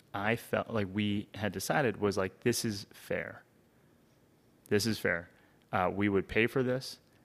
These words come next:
And so now, knowing that we would pay for it, how much lower than this <laughs> can we get them? And so it became this whole thing, and, like, how much more can they add to it? Because we had already checked the box of,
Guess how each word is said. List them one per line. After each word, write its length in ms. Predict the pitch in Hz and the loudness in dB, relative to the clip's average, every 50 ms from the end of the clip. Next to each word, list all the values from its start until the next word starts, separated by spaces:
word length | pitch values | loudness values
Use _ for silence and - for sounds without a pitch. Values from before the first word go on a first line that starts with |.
| _ - | _ -2
And 140 | 117 104 101 | -2 -2 0
so 220 | - 110 101 95 | 2 2 2 2
now, 600 | 95 92 98 117 139 151 123 98 87 90 95 110 - - _ _ _ _ _ _ _ _ _ _ _ _ _ _ _ _ _ - | 2 0 2 4 4 6 4 4 2 0 -4 -6 -8 -12 _ _ _ _ _ _ _ _ _ _ _ _ _ _ _ _ _ -2
knowing 300 | - 101 107 120 120 120 | 4 6 8 8 8 8
that 80 | 120 117 | 6 6
we 80 | 113 | 6
would 100 | 110 107 | 4 4
pay 140 | - 143 139 | 4 2 2
for 220 | - - 104 90 87 | 2 2 -2 -4 -4
it, 80 | - - - - - _ | -6 -12 -20 -20 -20 _
how 360 | - - - - 107 101 98 | -18 -10 -2 0 2 2 4
much 340 | 101 98 95 92 87 - - | 4 4 2 2 0 -2 -2
lower 360 | 92 90 90 87 85 85 90 95 | -2 0 2 2 4 4 2 2
than 200 | 95 101 101 107 | 2 2 2 2
this 320 | 113 120 127 127 - - - - - | 2 2 0 -2 -6 -14 -18 -20 -20
<laughs> 140 | - - - | -18 -14 -8
can 220 | - - 123 104 | -2 -2 0 0
we 120 | 98 98 92 | 0 -2 -4
get 280 | 90 95 92 87 - | -2 -2 -2 -2 -2
them? 180 | - - - - - - - - - - - - - | -8 -16 -16 -16 -18 -20 -20 -20 -18 -20 -14 -4 2
And 180 | - 117 110 | 4 4 4
so 180 | - - 120 113 | 6 6 8 8
it 80 | 110 101 | 6 6
became 460 | - 113 107 - - 127 123 120 117 113 | 4 2 2 2 0 2 2 4 4 2
this 180 | 107 101 - | 0 0 -2
whole 600 | - - - 117 113 110 104 101 95 95 90 - - | -4 0 2 4 6 6 6 4 2 0 -2 -6 -12
thing, 680 | - - - - 180 185 165 113 92 90 90 92 98 - - - - - - - | -20 -14 -6 -2 0 2 2 2 2 2 -2 -4 -6 -10 -14 -20 -20 -20 -12 -6
and, 100 | - 113 | -2 0
like, 160 | 110 98 95 - | 2 2 0 2
how 180 | - 110 110 | 2 2 2
much 180 | 113 113 107 - | 2 2 2 2
more 220 | 107 101 95 92 | 2 2 2 0
can 140 | - - 95 | 0 -4 -4
they 160 | 92 90 - - | -4 -4 -6 -2
add 360 | - 117 131 156 165 151 - - | 2 4 4 4 2 0 -2 -4
to 200 | - 135 92 90 | 0 0 0 0
it? 160 | 87 90 - - - - - - _ - | 0 -4 -4 -10 -16 -20 -20 -20 _ 0
Because 300 | - 113 107 123 110 104 | 0 2 2 2 2 4
we 80 | 113 120 | 4 4
had 100 | 113 - | 4 4
already 600 | - - 110 113 120 120 113 117 110 104 - - - - | 4 6 8 8 8 8 8 6 2 0 -2 -6 -12 -6
checked 460 | - - - 117 104 98 - - - 104 | -4 0 2 2 2 2 0 -4 -6 -4
the 80 | 101 | -2
box 500 | 87 - 117 117 117 107 98 - - - - | 4 6 6 8 8 6 4 2 -2 -8 -2
of, 380 | - 104 92 90 87 87 92 | 0 2 2 2 0 -4 -6